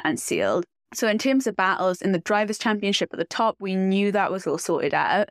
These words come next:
I think even though we had a couple of places that we're obviously unsure of in the Drivers' Championship, all eyes were really, really on the constructors. We had the battle for P two between Mercedes and Ferrari.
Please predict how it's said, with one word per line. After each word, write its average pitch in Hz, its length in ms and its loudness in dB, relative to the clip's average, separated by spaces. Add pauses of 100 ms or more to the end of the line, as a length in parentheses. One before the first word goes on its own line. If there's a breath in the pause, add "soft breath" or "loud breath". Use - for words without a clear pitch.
I 214 80 2
think 262 220 0
even 240 240 0
though 233 80 2
we 220 120 2
had 196 300 0
a 202 200 -2
couple 220 420 -2
of 202 160 -2
places 185 480 -2
that 185 140 0
we're 185 80 0
obviously 180 420 -2
unsure 180 540 0
of 175 240 0
in 180 80 2
the 165 40 0
Drivers' 233 360 2
Championship, 185 640 -2 (200)
all 240 160 2
eyes 262 320 2
were 180 140 2
really, 202 580 2
really 175 380 2
on 170 240 2
the 170 80 0
constructors. - 960 -4
We 196 60 2
had 196 100 0
the 196 80 -4
battle 240 320 0
for 214 120 -6
P 196 260 -2
two 196 340 0
between 180 720 0
Mercedes 180 580 -2
and 170 220 -2
Ferrari. 254 680 2